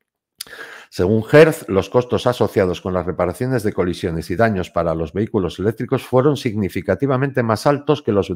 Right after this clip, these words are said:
dos, los de los vehículos a gasolina.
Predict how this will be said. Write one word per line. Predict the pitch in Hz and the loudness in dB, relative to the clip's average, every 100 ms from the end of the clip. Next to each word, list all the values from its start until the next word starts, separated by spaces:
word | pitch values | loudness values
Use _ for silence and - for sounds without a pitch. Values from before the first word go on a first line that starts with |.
| 85 | -2
dos, | 117 110 - - - - _ | -2 -2 -12 -20 -20 -20 _
los | 98 110 98 | 2 4 4
de | |
los | 98 92 | 2 2
vehículos | 101 120 135 139 | 2 2 2 2
a | 113 | 2
gasolina. | 95 - 90 92 76 | 0 0 -2 -2 -4